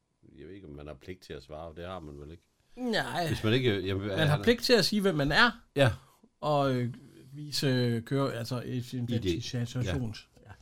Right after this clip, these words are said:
Speaker 2: Men jeg tror ikke, man har pligt til at svare, hvor man har været inde. Det tror jeg ikke.
Speaker 1: Det er det
Speaker 2: Det,
Speaker 1: ikke.
Speaker 2: øh, det tror jeg
Speaker 1: Men
Speaker 2: ikke.
Speaker 1: det vil han heller ikke, og så, øh,
Speaker 2: Nej.
Speaker 1: så nyser han og
Speaker 2: Så, øh, hvad hedder han, øh,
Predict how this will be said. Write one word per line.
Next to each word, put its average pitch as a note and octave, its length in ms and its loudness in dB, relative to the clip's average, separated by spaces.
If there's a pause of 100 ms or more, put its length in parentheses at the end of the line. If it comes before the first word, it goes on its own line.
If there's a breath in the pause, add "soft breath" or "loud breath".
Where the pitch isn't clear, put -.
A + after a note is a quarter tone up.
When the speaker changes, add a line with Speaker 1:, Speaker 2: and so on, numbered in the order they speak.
(420 soft breath)
Speaker 2:
Men B2+ 60 -8
jeg A2+ 80 -4
tror - 140 -10
ikke, F#3 100 -2
man C#4 100 6
har F#3 100 2
pligt E3 160 -4
til - 80 -4
at B2 60 -2
svare, B2 140 -2
hvor A#2+ 100 0
man A2 80 -6
har G#2+ 80 -8
været F#2+ 240 -16
inde. D#3 120 -16 (2250)
Det F#3+ 100 -18
tror - 180 -4
jeg A2 80 -4
ikke. A#2+ 180 -8
Speaker 1:
Det - 180 -4
er G2+ 60 -2
det - 80 -10
Speaker 2:
Det, C#3 80 -6
Speaker 1:
ikke. B2+ 160 -12
Speaker 2:
øh, A2+ 220 -6
det G3 100 -10
tror - 180 -10
jeg - 80 -6
Speaker 1:
Men - 20 0
Speaker 2:
ikke. C3+ 80 -2
Speaker 1:
det G#3 120 4
vil A#3 100 2
han G3 100 6
heller G3 180 4
ikke, D#3 180 -4
og B2 80 -4
så, C3+ 360 -2
øh, A2+ 140 -4
Speaker 2:
Nej. A3 180 0 (520)
Speaker 1:
så C#3 80 -10
nyser C3+ 300 -4
han F#2+ 80 -8
og F2 220 -6 (360 soft breath)
Speaker 2:
Så, G#3+ 400 6
øh, D#3 60 6
hvad D3 120 6
hedder D3 240 6
han, B2 300 2
øh, A2 420 -8